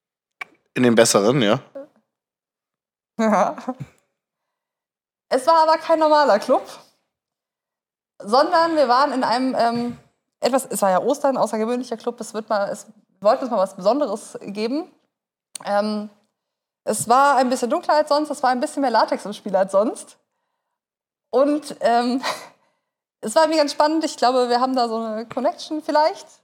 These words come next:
Speaker 2: Kann ja Micha mal, äh, nächste Woche erörtern, falls er das möchte. Jedenfalls kommen wir auf den Song zu sprechen. Es wurde halt alle mögliche Musik gespielt. Ich kannte davon nicht so wahnsinnig viel. Aber dann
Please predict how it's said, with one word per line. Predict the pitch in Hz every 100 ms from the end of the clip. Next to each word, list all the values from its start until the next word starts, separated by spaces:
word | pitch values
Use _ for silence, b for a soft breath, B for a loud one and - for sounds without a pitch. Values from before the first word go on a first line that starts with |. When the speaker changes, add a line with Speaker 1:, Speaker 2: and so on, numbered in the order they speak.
| _ _ _ -
Speaker 2:
Kann | 254
ja | 240
Micha | 277 294
mal, | 262 226 233 240 _ _ _ _ -
äh, | -
nächste | - 285
Woche | 294 214
erörtern, | 180 233 320 320
falls | 330 339 -
er | 320
das | 320
möchte. | 330 330 330 - b b -
Jedenfalls | 311 349 294 277 277 - _ _ _ _ _ _ - - 220
kommen | 240
wir | 226
auf | 202
den | 196
Song | - 247
zu | 254
sprechen. | 240 233 233 240
Es | 220
wurde | 208 247
halt | 226 -
alle | 220
mögliche | 226 233 220
Musik | 208 269
gespielt. | 269 - 247
Ich | 220
kannte | - 247
davon | 247 226 233 233
nicht | 226
so | 185
wahnsinnig | 185 285 254 254
viel. | 247 240 262 b b b
Aber | 208 220
dann | 214 320